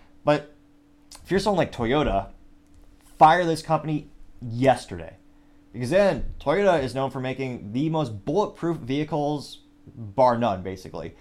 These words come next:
Vehicles for everyone. And yet, one commercial could shoot yourself in the foot. And again, when it comes to reliability, you see these articles, and they're fascinating to see the engineering they put into these vehicles. They'll last a quarter of a century or a million miles,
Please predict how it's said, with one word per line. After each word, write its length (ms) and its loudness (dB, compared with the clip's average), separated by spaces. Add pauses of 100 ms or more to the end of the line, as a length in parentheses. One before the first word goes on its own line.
(340)
Vehicles 360 0
for 260 -4 (120)
everyone. 680 -4 (1800)
And 140 -4
yet, 180 4
one 240 0
commercial 420 -2
could 200 -6
shoot 200 -8
yourself 320 -4
in 120 -12
the 60 -14
foot. 300 -8 (800)
And 80 -4
again, 260 2
when 80 -6
it 20 -6
comes 140 0
to 60 -6
reliability, 560 0 (640)
you 60 -2
see 100 -4
these 140 0
articles, 440 2
and 240 -10
they're 120 -4
fascinating 420 2
to 60 -10
see 100 -6
the 140 -6
engineering 340 -6
they 80 -6
put 180 -6
into 120 -4
these 140 -4
vehicles. 480 -4 (320)
They'll 120 0
last 160 0
a 60 -2
quarter 560 -6
of 60 -4
a 40 -4
century 400 -4
or 80 -2
a 60 -2
million 580 -6
miles, 800 -10